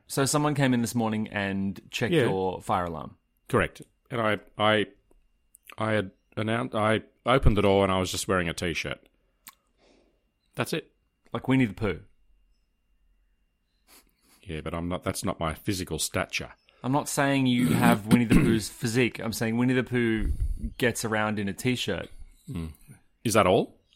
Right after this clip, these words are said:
Speaker 1: You also get your head stuck in honey jars occasionally, and that's pretty adorable.
Speaker 2: Yeah.
Speaker 1: You do love
Speaker 2: Um,
Speaker 1: honey. <laughs>
Speaker 2: Yeah. But, um, and the guy comes in, and the whole job took about thirty seconds, but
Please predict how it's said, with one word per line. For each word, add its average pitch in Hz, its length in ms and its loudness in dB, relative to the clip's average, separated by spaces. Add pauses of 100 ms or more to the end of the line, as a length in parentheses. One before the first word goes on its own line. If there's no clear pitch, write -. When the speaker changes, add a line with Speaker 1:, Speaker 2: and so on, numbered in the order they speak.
Speaker 1:
You 165 180 2
also 247 160 2
get 175 160 0
your 127 80 0
head 160 200 2
stuck - 260 -2
in 123 60 0
honey 127 260 0
jars 101 260 0
occasionally, 92 560 -6
and 110 100 -4
that's 110 160 -4
pretty 117 280 -4
adorable. 82 520 -8 (960)
Speaker 2:
Yeah. 85 400 -6 (1200)
Speaker 1:
You 104 100 -2
do 104 80 4
love 107 140 10 (100)
Speaker 2:
Um, 107 40 4
Speaker 1:
honey. 98 360 -2
<laughs> - 880 -10
Speaker 2:
Yeah. 80 240 -6 (640)
But, - 260 -6
um, 95 440 4 (840)
and 127 100 0
the 131 60 4
guy 143 240 10
comes 98 360 2
in, 101 140 6
and 95 260 0
the 101 60 0
whole 127 300 8
job 95 260 4
took - 140 10
about 90 180 0
thirty 87 220 2
seconds, 82 340 0
but - 240 -2